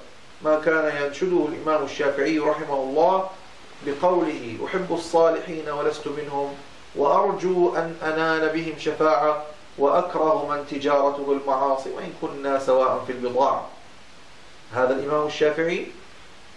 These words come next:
الجهبذ ناصر السنة يقول هذا الكلام تواضعا وهضما للنفس، وأما نحن فيجدر بنا أن نقول ذلك بحق، لأننا إذا نظرنا فيما نقدمه من صيام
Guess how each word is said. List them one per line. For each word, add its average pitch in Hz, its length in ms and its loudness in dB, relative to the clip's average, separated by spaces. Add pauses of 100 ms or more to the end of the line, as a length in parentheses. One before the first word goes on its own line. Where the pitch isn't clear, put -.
(160)
الجهبذ 151 560 2
ناصر 220 360 2
السنة 165 500 -4 (680)
يقول 143 440 2
هذا 139 220 4
الكلام 156 400 4
تواضعا 190 520 2
وهضما 160 460 2
للنفس، 151 480 -2 (460)
وأما 165 540 2
نحن 156 200 -2
فيجدر 151 360 2
بنا 147 380 0
أن 135 120 -6
نقول 143 360 0
ذلك 135 600 2 (480)
بحق، 180 420 0 (840)
لأننا 139 540 -2
إذا 127 280 0
نظرنا 147 600 2 (460)
فيما 143 300 0
نقدمه 147 840 0
من 135 120 -6
صيام 165 560 0